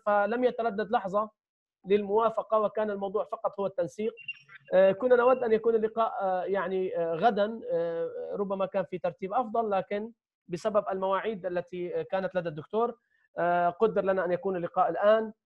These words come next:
وإن شاء الله سنترككم مع الدكتور هاني من أجل أن يحدثنا عن هذه التجربة الرائعة، وكلنا أذن صاغية إن شاء الله، وأي تساؤل أو استفسار سننظم إن شاء الله الاستفسارات والتساؤلات مع الدكتور هاني.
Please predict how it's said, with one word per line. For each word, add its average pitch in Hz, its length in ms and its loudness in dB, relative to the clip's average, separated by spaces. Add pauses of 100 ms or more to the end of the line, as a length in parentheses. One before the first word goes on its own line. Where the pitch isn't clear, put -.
(200)
وإن 196 440 8
شاء 214 200 6
الله 196 220 8
سنترككم 185 760 4
مع 175 160 4
الدكتور 175 340 0
هاني 190 420 6 (420)
من 180 120 -2
أجل 180 220 0
أن 175 80 -2
يحدثنا 170 480 -4
عن 160 100 0
هذه 170 160 0
التجربة 160 400 -2
الرائعة، 190 480 6
وكلنا 170 500 0
أذن 160 240 -4
صاغية 220 380 2
إن 214 80 -2
شاء 220 160 0
الله، 226 240 -4 (400)
وأي 208 440 6
تساؤل 196 380 4
أو 185 60 2
استفسار 196 380 0
سننظم 185 560 -2 (100)
إن 160 40 -10
شاء 165 200 0
الله 165 220 2
الاستفسارات 170 680 -2
والتساؤلات 160 580 -2 (300)
مع 160 160 2
الدكتور 156 380 -4
هاني. 165 200 -4